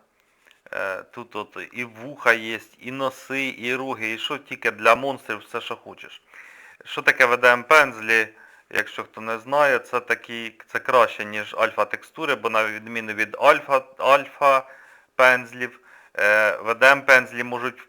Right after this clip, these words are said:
принципі, любий об'єкт робити, отакі рога закручені і все. Альфа можуть тільки рівно видавлювати. Тобто альфа це просто бамп,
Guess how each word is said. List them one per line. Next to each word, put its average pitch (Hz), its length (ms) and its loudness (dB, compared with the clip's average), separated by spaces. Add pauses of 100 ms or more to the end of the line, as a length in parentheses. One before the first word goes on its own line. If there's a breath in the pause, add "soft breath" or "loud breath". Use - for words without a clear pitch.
(120)
принципі, 127 600 2
любий 107 360 -4
об'єкт 123 360 -2
робити, 104 340 -4
отакі 101 340 -4
рога 113 320 4
закручені 113 600 -4
і 101 40 -12
все. - 240 -4
Альфа 135 360 2
можуть 117 320 -8
тільки - 240 -6
рівно 110 260 -8
видавлювати. 87 760 -10 (560 soft breath)
Тобто 113 300 -8
альфа 127 420 4
це 120 140 -4
просто 170 420 -2
бамп, 104 460 -2